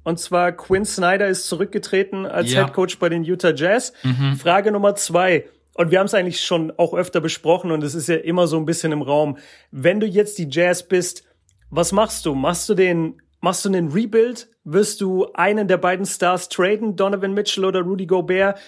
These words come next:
Speaker 1: Äh, behältst du beide und sagst, „Nee, ich krieg das hin“? So ein bisschen Jaylen Brown, Jason Tatum mäßig. Da hieß es auch jahrelang, „Nee, die können nicht zusammenspielen“, jetzt plötzlich geht's.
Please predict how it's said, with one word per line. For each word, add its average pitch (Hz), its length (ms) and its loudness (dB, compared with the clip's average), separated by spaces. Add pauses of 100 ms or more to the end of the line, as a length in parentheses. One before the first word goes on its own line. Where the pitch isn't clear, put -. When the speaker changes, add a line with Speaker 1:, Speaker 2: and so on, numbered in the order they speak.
(160)
Speaker 1:
Äh, 165 280 2
behältst 175 540 0
du 190 60 0
beide 190 360 2
und 180 120 0
sagst, 180 280 -2
„Nee, 180 120 0
ich 185 140 -2
krieg 196 220 -6
das 175 200 -4
hin“? 233 340 0
So 160 140 0
ein 180 80 0
bisschen 190 280 0
Jaylen 180 360 2
Brown, 175 280 2
Jason 180 320 0
Tatum 202 360 -2
mäßig. 220 440 -2 (300)
Da 160 80 4
hieß 170 220 0
es 175 100 0
auch 175 220 2
jahrelang, 175 440 2
„Nee, 175 120 0
die 175 100 -2
können 180 220 0
nicht 185 180 -4
zusammenspielen“, 180 640 -2
jetzt 170 280 0
plötzlich 175 440 -2
geht's. 220 320 -2